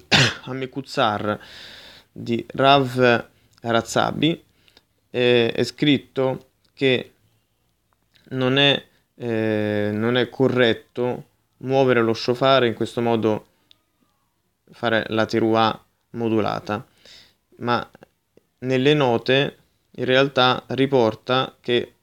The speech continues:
alcuni, alcuni, eh, tokeim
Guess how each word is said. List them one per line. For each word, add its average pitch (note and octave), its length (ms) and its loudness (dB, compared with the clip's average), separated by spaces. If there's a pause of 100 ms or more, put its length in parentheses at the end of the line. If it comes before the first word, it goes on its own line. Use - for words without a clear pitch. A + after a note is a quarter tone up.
(160)
alcuni, A2+ 1200 -2 (280)
alcuni, G#2+ 840 -4 (1120)
eh, G2+ 300 -10
tokeim A2 720 -2